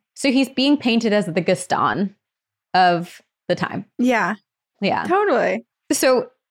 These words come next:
Speaker 1: this is published in the journal, and Shield is furious, furious. And he's like, "I know I didn't say this. Who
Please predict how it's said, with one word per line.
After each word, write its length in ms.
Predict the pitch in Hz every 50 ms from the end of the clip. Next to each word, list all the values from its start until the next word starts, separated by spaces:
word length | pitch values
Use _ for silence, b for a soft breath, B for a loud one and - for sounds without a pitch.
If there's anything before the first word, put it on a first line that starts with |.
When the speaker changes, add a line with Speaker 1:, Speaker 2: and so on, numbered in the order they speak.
| -
Speaker 1:
this 300 | - 220 202 185 240 285
is 160 | 302 311 254 -
published 800 | - - - - 180 180 135 - - - - - - - - _ _ _ _ _ _ _ -
in 320 | 202 208 202 196 196 190 185
the 80 | 185
journal, 440 | 170 175 143 139 - - 185 185 - _ _ _ _ _ _
and 220 | - 202 214 214 208
Shield 640 | - - - - 202 214 226 226 233 254 254 269 - - _ _ _ _ -
is 340 | - 233 226 220 214 - - - _ _ _ _ _ _ _ -
furious, 1300 | - 180 185 180 180 190 202 202 202 196 190 180 170 156 151 - - 80 - - - - - - - - _ _ _ _ _ _ _ _ -
furious. 500 | 254 254 240 226 190 165 131 - 175 -
And 80 | 202
he's 260 | 196 175 202 190 170 -
like, 340 | 175 151 120 135 - - -
"I 280 | - 208 202 190 185 190
know 260 | 190 196 190 180 175
I 100 | 175 175
didn't 320 | 170 170 165 170 160 -
say 300 | - - - 226 226 220
this. 340 | 214 190 214 202 202 196 202 b b b b b b b -
Who 320 | - 269 262 233 220 202